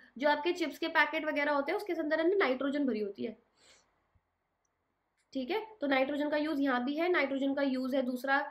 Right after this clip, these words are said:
reduces the rate of combustion। Life would not have been possible in the absence of non-metals like carbon, oxygen, nitrogen and hydrogen। इनके बिना तो आपकी रेगुलर लाइफ एग्जिस्ट ही नहीं कर सकती,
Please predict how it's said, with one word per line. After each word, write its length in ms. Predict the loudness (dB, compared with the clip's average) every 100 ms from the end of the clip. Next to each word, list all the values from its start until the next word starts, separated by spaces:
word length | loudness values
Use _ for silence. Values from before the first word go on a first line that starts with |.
| -10 -2
reduces 400 | 0 0 0 0
the 100 | 0
rate 160 | 0 0
of 100 | -2
combustion। 500 | -2 2 0 0 -4 -4 -12 _ -20 -4
Life 400 | 2 4 4 2
would 180 | 2 4 6
not 260 | 4 4 4
have 180 | 2
been 180 | 4 2
possible 540 | 2 0 0 -2 0 4
in 100 | 8
the 80 | 8
absence 440 | 6 2 -4 -2 0
of 120 | 2
non-metals 640 | 4 4 2 0 0 2 2
like 120 | 2 4
carbon, 480 | 6 6 4 2
oxygen, 480 | 0 -2 -4 -4 -2
nitrogen 460 | -2 -4 -6 -4 -2
and 120 | -2
hydrogen। 380 | -2 -2 -4 -6 -8 _ _ -4
इनके 300 | -2 0 0
बिना 220 | 0 -2
तो 140 | -2
आपकी 240 | -4 -4 -2
रेगुलर 340 | 0 0 0
लाइफ 260 | 0 -2 -2
एग्जिस्ट 340 | -4 -4 -6
ही 60 | -6
नहीं 200 | -4 -4
कर 80 | -6
सकती, 400 | -8 -14 -16